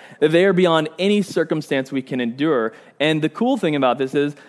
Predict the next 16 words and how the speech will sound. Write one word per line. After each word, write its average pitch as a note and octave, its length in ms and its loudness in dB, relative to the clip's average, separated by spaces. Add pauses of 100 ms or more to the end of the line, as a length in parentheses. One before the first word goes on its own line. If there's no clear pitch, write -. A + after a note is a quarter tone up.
(100)
that D#3 160 4
the E3 100 4
reason G#3 540 2
we F3 140 2
know D#3 400 2
we D3 160 0
can D#3 140 -2
endure D#3 340 -2
it E3+ 80 -2
is E3+ 180 0
because F3 320 0
he's G3 240 0
endured E3+ 480 0
it D#3+ 120 -4
for D#3+ 300 -6
us. - 380 -12